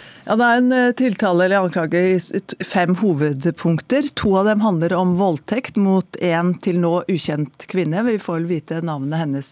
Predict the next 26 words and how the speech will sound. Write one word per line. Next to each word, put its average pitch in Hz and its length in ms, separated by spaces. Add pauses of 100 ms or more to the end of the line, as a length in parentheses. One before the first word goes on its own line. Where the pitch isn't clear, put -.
(120)
i 160 160
løpet 151 320
av 156 40
den 156 200
uka 147 180
som 156 160
kommer 147 300
nå. 175 240 (640)
Eh, 220 560 (160)
et 202 560
annet 170 320
punkt 294 400
er 202 320
tvungen 185 400
oralsex 180 640
mot 185 240
en - 80
ansatt 170 640
i 170 80
Weinsteins, 156 560 (120)
eh, 165 280
sta-, 156 320
eh, 160 240
Weinsteins 156 560
eget 147 320
filmselskap. 147 720